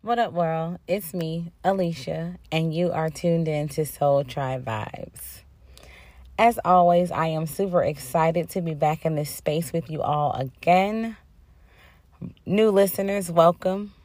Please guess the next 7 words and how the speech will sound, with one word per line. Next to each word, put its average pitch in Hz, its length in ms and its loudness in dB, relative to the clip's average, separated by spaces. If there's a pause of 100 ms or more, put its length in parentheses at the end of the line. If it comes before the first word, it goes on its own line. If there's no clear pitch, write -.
(160)
You're 165 220 0
definitely 165 460 -2
welcome 160 320 -2
here. 180 260 0
Returning 151 440 -4
tribe, 175 680 0 (120)
what's - 440 -6